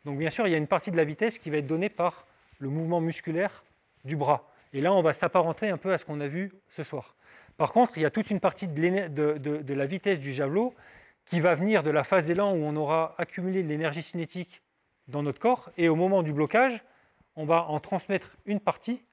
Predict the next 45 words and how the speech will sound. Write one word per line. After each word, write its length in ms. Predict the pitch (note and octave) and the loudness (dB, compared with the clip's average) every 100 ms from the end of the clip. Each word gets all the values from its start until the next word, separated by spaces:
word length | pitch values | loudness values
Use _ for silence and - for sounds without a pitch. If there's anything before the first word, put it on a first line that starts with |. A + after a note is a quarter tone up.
| _ _ _ _ | _ _ _ _
ou 140 | C#3+ C#3 | -10 -8
une 140 | C3+ | -4
grande 240 | C3+ F#3+ F3+ | -2 0 -2
partie 280 | - G3 | -4 -8
si 140 | - D3 | -10 -8
on 80 | C3+ | -8
a 60 | |
une 80 | C3+ | -6
bonne 160 | D#3 D3 | -6 -6
technique, 440 | C#3+ G3 A#3+ - _ _ _ - | -6 -6 -6 -10 _ _ _ 0
au 100 | F3 | 0
javelot, 520 | D3 C#3+ F3+ C4 A#3 | 2 2 2 2 0
et 60 | D#3+ | -4
ça 120 | E3+ | 0
va 60 | D3+ | 2
venir 220 | G3 - | 0 -2
se 120 | D#3 | -8
surajouter 720 | - G#3 F3+ D#3 D#3 G3+ B3+ - _ _ _ _ _ _ _ _ _ | -4 0 2 0 0 -2 -2 -8 _ _ _ _ _ _ _ _ _
à 100 | E3 | -2
la 140 | E3 C3+ | 0 2
force 260 | G3 - | 0 -2
musculaire 400 | E3 - D3+ G3+ | -6 -6 -4 -4
qu'on 120 | - D3+ | -4 -6
va 100 | C#3+ | -6
transmettre 420 | D#3+ - E3 D#3 | -8 -10 -10 -8
au 40 | |
javelot. 280 | D3 B2+ A2+ _ _ _ _ _ | -6 -8 -12 _ _ _ _ _
La 140 | C#3+ D3+ | 0 2
dimension 420 | E3+ F#3+ - F#3 | 4 4 4 2
rotatoire, 440 | D#3 E3 F#3 A#3+ | 2 2 0 -2
c'est 100 | - | -2
exactement 340 | D#3+ F3+ F3+ F3 | -2 -2 -2 0
pareil. 300 | F3+ D#3+ B2 | 0 0 -4
C'est-à-dire 480 | - B2+ C#3+ F#3+ - | -12 -8 -4 -6 -2
qu'il 680 | E3+ C#3+ - - _ - C#3+ | -2 -2 -6 -20 _ -8 0
va 100 | D#3 | 4
y 60 | |
avoir 160 | E3+ F3 | 4 4
une 80 | F#3 | 2
partie 280 | G#3+ - F#3+ | -2 -2 -4
de 80 | |
l'énergie 360 | E3+ G3 F3+ G3 | 0 2 2 0
cinétique 420 | - F#3 E3+ E3+ | -6 -6 -4 -4
de 80 | D3+ | -2
rotation 580 | D3+ D3+ D3+ - B3+ | 0 0 -2 -2 -6